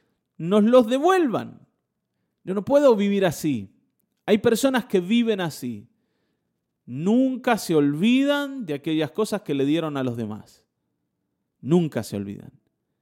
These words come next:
Dicen, "Mirá que yo te ayudé con esto. Y hace veinte años de esa ayuda, pero no importa, yo la tengo claro, ¿eh? A ver cuándo me vas a devolver". Entonces, el Señor nos dice,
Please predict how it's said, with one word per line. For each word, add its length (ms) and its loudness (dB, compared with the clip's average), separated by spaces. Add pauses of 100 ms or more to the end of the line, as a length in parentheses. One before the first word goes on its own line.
(360)
Dicen, 220 -6
"Mirá 260 -4
que 160 -2
yo 420 2
te 100 -8
ayudé 360 -2
con 160 -4
esto. 260 -4 (240)
Y 100 0
hace 180 0
veinte 460 2
años 340 2
de 80 2
esa 140 -2
ayuda, 360 0
pero 160 -6
no 60 -2
importa, 500 2
yo 140 -2
la 160 -2
tengo 480 -4 (260)
claro, 540 0
¿eh? 280 -4 (300)
A 180 -8
ver 260 0
cuándo 520 2
me 120 2
vas 240 0
a 80 2
devolver". 680 4 (2500)
Entonces, 500 -6 (500)
el 60 -10
Señor 300 -2
nos 160 -2
dice, 420 -6